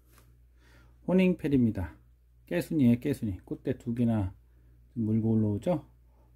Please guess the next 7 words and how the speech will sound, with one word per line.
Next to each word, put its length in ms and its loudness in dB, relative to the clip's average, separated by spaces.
호닝페리 600 2
되겠습니다. 420 -4
호닝페리 720 0
굉장히 280 -2
잘 200 -4
커요. 280 -10
요거는 460 4